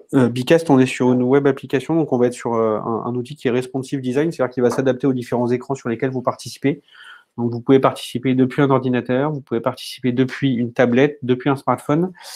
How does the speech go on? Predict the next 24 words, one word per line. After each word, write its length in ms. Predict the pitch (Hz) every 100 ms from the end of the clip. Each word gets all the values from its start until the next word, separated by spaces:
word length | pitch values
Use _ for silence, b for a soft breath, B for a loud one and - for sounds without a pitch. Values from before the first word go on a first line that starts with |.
| B -
et 240 | 147 170
la, 180 | 147 131
euh, 720 | 127 123 120 120 117 110 107 107 -
la 140 | 127
Wi-Fi 460 | 127 135 - 156 170 b b b -
est, 200 | 123 120
euh, 320 | 113 107 107
est 80 | 113
pas 140 | 151
forcément 460 | - - - 123 147
obligatoire. 440 | 127 123 113 143
La, 240 | 147 113 101
la 160 | 104
quatre 200 | - 123
G, 200 | 113 139
euh, 220 | 143 110 -
peut 120 | 147
suffire 400 | - 131 151 -
pour 160 | 127
participer, 600 | - 117 127 - 127 131
euh, 400 | 143 113 107 104 101 147 _ _
tout 100 | _
à 80 | 120
fait. 140 | -